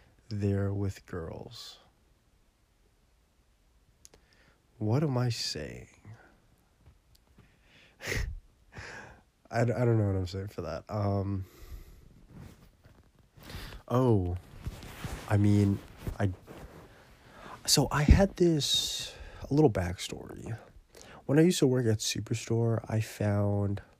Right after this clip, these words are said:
I mean, I didn't fi-, fa-, but I saw, like, whatever. I found these, um,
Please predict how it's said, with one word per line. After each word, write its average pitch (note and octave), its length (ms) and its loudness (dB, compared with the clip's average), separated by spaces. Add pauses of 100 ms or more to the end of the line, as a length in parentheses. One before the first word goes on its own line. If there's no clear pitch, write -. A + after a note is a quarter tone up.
(160)
I A2+ 60 -2
mean, A#2+ 160 2
I G#2+ 100 2
didn't A2+ 220 0
fi-, G2 420 -2
fa-, - 180 -10 (1500)
but G2+ 120 4
I A2+ 80 6
saw, G2+ 540 0 (880)
like, A2+ 120 2 (640)
whatever. A2 540 2 (440)
I B2 100 2
found B2 520 0
these, G#2 760 -2 (960)
um, F#2+ 480 -2